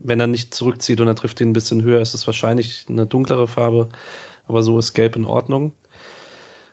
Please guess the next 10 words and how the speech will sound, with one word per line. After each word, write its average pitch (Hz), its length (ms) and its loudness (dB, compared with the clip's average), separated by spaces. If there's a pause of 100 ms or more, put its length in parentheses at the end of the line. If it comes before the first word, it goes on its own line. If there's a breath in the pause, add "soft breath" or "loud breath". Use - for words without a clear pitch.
(160)
Ähm, 113 560 2 (240)
und 120 220 -4
bevor 123 400 0
wir 127 240 4
zum 120 260 -2
zweiten 123 460 -2
Foul 113 220 0
von 113 200 -6
Luzier 113 360 -2
kommen, 127 460 -6